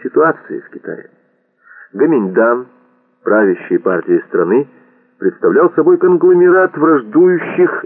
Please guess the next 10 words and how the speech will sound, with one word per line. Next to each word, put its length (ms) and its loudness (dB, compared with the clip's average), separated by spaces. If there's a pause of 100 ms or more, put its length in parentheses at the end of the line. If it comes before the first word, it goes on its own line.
и 140 -2
вместе 400 -2
с 80 -20
тем 180 0
уживающихся 1080 0
друг 240 -2
с 60 -20
другом 420 -2 (320)
военно-политических 1040 -2
группировок. 680 -6